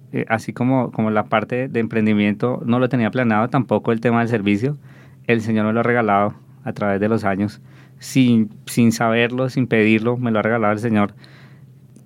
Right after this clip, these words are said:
y lo he puesto al servicio de Él todo el tiempo.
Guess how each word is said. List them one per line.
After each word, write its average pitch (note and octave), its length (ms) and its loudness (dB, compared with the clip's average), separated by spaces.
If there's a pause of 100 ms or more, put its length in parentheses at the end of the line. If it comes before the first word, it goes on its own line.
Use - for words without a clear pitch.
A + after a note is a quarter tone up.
(400)
y A#2+ 120 2
lo A#2 100 6
he A2 60 4
puesto A#2+ 340 0
al A#2 80 -2
servicio G#2 380 -2
de G2+ 160 0
Él F#2 120 -6
todo G#2 180 0
el G2+ 80 -2
tiempo. F#2 280 -2